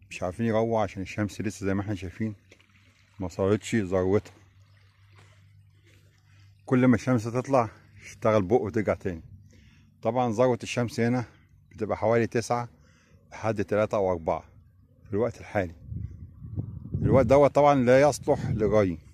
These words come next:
ممكن تنفع تسعة، عشرة بالكتير. زي ما احنا شايفين المحطة ايه، وادي شجرة.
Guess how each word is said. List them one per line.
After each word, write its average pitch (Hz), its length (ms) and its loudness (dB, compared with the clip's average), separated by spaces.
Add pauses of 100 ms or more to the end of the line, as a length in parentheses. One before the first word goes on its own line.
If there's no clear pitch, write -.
(2000)
ممكن 110 340 0
تنفع 101 300 2
تسعة، 85 380 0 (460)
عشرة 117 240 0
بالكتير. 95 380 -8 (760)
زي 98 60 -4
ما 110 100 -4
احنا 110 100 -8
شايفين 98 320 -8 (380)
المحطة 107 360 -12
ايه، 110 140 -10 (1800)
وادي 104 160 -10
شجرة. 90 360 -10